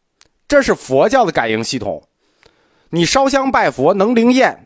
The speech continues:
他的这套基础理论是我们儒家的感应系统，应感顺通。但是佛教后来，当然它也发展出来这套系统了啊。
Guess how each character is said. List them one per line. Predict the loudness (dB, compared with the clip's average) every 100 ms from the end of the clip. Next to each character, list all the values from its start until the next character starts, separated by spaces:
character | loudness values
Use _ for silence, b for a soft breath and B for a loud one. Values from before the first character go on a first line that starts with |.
| -10
他 | -4 -2 0
的 | 0
这 | 0
套 | 0
基 | 0 -2
础 | -2 0
理 | -2
论 | 0 0 0
是 | -2 -2
我 |
们 | 0 0
儒 | 2 2 2
家 | 2 0
的 | -2
感 | -4
应 | -6
系 | -10 -10
统， | -12 -16 _
应 | -4 -2 0
感 | -2 -4
顺 | -12
通。 | -12 -14 -18 _ _ _ _ _ _ _ _ _ _ _ _ _ _ _ _ _ _ _ _
但 | -2 0
是 | 0
佛 | -2 0
教 | 2 0
后 | 0 -2
来， | -2 -4 -6 -2
当 | 0
然 | 0
它 | -2
也 | -4 -4
发 | -2 -2
展 | -2 -6
出 | -4
来 | -4
这 | -2
套 | -4
系 | -4 -8
统 | -8 -8
了 |
啊。 | -6 -8